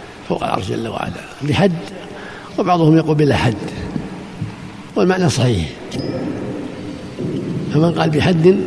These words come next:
فالمعنى حد يعلمه الله، ومن قال بلا حد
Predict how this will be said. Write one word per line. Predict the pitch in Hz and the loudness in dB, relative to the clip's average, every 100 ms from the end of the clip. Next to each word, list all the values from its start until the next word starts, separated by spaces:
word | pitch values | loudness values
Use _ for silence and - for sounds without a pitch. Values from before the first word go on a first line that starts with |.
| - - - - - - - - - - - - | -4 -6 -6 -8 -8 -10 -10 -10 -10 -12 -12 2
فالمعنى | 170 180 180 | 4 6 4
حد | 160 151 160 | 4 2 6
يعلمه | 180 170 151 135 | 6 8 8 10
الله، | 135 127 92 - - - - - - - - - - | 10 8 4 -4 -12 -12 -12 -12 -12 -12 6 8 8
ومن | - 165 | 10 12
قال | 170 180 165 | 12 10 8
بلا | 160 156 | 8 8
حد | 180 | 6